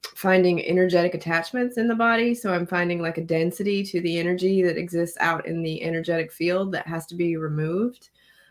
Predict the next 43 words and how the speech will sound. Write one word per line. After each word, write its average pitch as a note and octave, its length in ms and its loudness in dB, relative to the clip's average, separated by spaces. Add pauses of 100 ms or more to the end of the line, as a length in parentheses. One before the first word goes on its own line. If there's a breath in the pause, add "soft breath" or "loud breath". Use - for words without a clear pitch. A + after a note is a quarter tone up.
Um, E3+ 480 0
and E3 120 4
I'm G3 280 8
able F#3+ 380 6
only F#3+ 300 4
at F#3 100 -2
this F#3 180 0
time G3+ 360 0
to, F3 160 -8 (260)
to F3 120 -4
feel F#3+ 360 2
those F#3 220 4
in D#3+ 120 -2
person. A3+ 580 -4 (360 soft breath)
I F3 100 6
can G#3 140 6
do A3+ 200 6
Reiki G#3 440 6
over E3+ 220 2
Zoom, D#3 460 -2
but - 340 -2 (160)
to, F3 300 2 (140)
to F3 120 -4
determine F3+ 680 2
an F3 180 -2
energetic E3+ 680 0
attachment, E3 580 -2
where F3+ 240 4
it F3 80 2
is E3 160 -2
in D#3 80 -2
the D#3+ 80 -2
body, D#3+ 380 0
and E3 180 -2
then D#3+ 140 -2
actually E3+ 500 -2
remove E3+ 320 0
it E3 180 -2
so E3 120 -4
that D#3+ 140 -2
you F3+ 220 -2 (200)
physically F#3 600 2
feel F#3 460 0